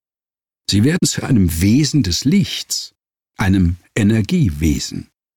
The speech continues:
Das ist der Fall, wenn die Energie frei fließen kann,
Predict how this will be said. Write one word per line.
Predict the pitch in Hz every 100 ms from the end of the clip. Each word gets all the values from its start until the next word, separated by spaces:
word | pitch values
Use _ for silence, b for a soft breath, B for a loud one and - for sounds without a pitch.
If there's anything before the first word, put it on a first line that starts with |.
| _ _ _ _ _ _ _ _ _
Das | 113 160 -
ist | - -
der | 101
Fall, | - - 90 101 b b -
wenn | 95 92
die | 92
Energie | 85 80 80 113 135
frei | - 90 92
fließen | 92 - 78 - 73
kann, | - 76 -